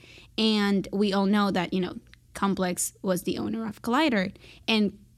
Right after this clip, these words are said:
Collider was their brand for T V and film news.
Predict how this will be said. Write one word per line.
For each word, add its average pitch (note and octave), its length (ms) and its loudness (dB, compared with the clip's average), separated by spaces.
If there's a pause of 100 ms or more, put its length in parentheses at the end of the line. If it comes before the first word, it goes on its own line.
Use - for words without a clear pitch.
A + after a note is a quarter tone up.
(260)
Collider A#3+ 460 6
was G#3 240 4
their G3 260 2
brand G3+ 720 2
for F3+ 500 0 (520)
T A3+ 220 2
V G3+ 280 4
and F3+ 220 0
film G3+ 300 2
news. - 480 -4